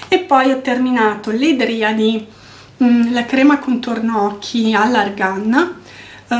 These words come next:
molto buona, però io ho bisogno, soprattutto in inverno, già adesso ho la zona contorno occhi molto secca, d'inverno ancora di più,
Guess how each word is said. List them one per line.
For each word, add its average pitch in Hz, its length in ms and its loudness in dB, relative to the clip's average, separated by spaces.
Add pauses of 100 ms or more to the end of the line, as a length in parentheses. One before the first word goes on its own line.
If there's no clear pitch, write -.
(100)
molto 269 380 4
buona, 233 800 4
però 214 340 2
io 214 220 0
ho - 20 -8
bisogno, 226 580 2
soprattutto - 560 -8
in 214 80 0
inverno, 220 920 4
già 226 160 2
adesso 226 420 -4
ho 233 160 2
la 214 140 -2
zona 214 220 -4
contorno 220 480 -2
occhi 214 260 -2
molto 214 260 -2
secca, 214 540 -2
d'inverno 214 500 0
ancora 214 320 -2
di - 80 4
più, 220 240 2